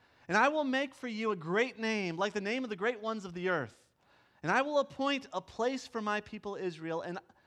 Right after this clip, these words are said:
will plant them, so that they may dwell in their own place and be disturbed no more. And violent men shall afflict them no more as formerly,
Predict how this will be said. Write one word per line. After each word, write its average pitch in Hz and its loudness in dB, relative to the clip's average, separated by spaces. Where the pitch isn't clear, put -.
will 190 -2
plant 277 -2
them, 127 -4
so - -2
that 196 -2
they 269 4
may 311 -2
dwell 214 2
in 214 -4
their 226 -2
own 254 0
place 170 -4
and 185 -8
be 175 -8
disturbed 226 -2
no 233 -2
more. 175 -4
And 180 -4
violent 226 6
men 208 -2
shall 196 0
afflict 214 -4
them 180 -2
no 226 0
more 196 -2
as 165 -2
formerly, 208 -4